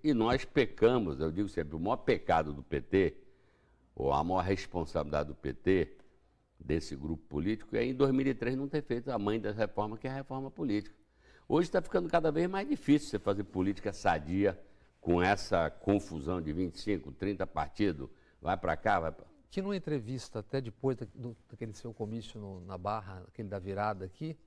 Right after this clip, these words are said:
Speaker 2: o presidente Lula, a caminho de Belém, disse que faria, numa entrevista no avião, disse que faria a reforma política. Por que não fez?
Speaker 1: Pois é, eu acho que aí faltou visão.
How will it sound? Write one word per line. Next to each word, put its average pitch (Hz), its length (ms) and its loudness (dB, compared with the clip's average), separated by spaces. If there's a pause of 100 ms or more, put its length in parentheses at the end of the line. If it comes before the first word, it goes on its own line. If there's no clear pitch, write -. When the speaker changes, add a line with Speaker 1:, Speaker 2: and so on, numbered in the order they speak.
(520)
Speaker 2:
o 110 100 -10
presidente 120 600 -6
Lula, 120 220 -4
a 117 40 -4
caminho 113 300 -6
de 123 60 -4
Belém, 127 520 -2
disse 131 320 -4
que - 100 -6
faria, 143 580 -4
numa 127 120 -6
entrevista 113 340 -6
no 110 80 -2
avião, 117 480 2
disse 123 240 -8
que - 60 -12
faria 135 640 -4
a 120 60 -8
reforma 123 400 -4
política. 104 480 -12 (580)
Por 185 140 -4
que 180 80 -6
não 147 100 -6
fez? - 420 -14 (800)
Speaker 1:
Pois 156 220 -4
é, 165 160 8
eu 104 120 6
acho 113 200 2
que 131 80 2
aí 120 80 4
faltou 127 420 0
visão. 113 540 0